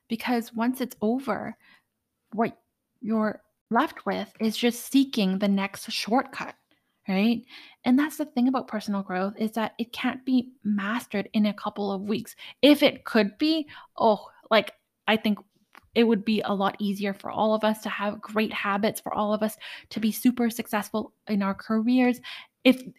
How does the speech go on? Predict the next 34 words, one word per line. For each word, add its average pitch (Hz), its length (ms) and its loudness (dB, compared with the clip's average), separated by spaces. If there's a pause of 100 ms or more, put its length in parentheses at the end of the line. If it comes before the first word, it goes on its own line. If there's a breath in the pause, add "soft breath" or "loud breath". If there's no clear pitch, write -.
if 262 140 4
it 262 100 2
was 247 160 4
that 208 260 2
easy, 190 440 -8 (300)
right? 208 300 4 (1000)
But 247 140 0
the 247 80 2
truth 277 520 -2
is 196 320 -4 (720 loud breath)
that, 226 480 2
you 233 140 6
know, 214 380 2 (200)
overcoming 240 580 2
overthinking, 202 800 -4
imposter 214 540 -4
syndrome, 190 560 -6 (420 loud breath)
and 202 340 0
self-doubt, 214 600 -4 (1080)
being 247 200 8
able 226 200 0
to - 180 -6
advocate 208 440 -4
for 208 60 -10
yourself, 202 460 -8 (480 loud breath)
that's 262 260 0
all 247 140 4
gonna 269 200 6
look 220 320 -4
different, 233 500 -2
and 202 120 -2
it's - 120 -8
come, - 380 -4
gonna 220 240 0